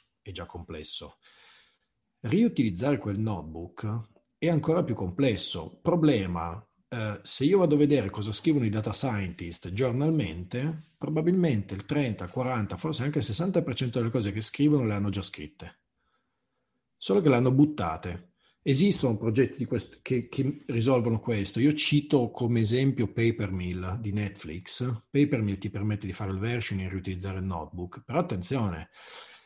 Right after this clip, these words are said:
ti permette di andare a prendere e automatizzare l'esecuzione di un notebook, ma non ti risolve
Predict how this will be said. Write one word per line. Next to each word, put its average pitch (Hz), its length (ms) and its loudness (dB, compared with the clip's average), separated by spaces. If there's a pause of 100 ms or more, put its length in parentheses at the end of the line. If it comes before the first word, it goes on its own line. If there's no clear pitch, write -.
(160)
ti 110 140 -4
permette 143 540 2
di 104 80 0
andare 117 360 0
a 101 60 -6
prendere 117 460 0
e 95 40 -2
automatizzare 104 800 -2
l'esecuzione 101 500 -4
di 131 80 4
un 147 100 8
notebook, 120 640 0
ma 107 260 -2
non 107 260 -2
ti 104 120 -6
risolve 92 1080 -2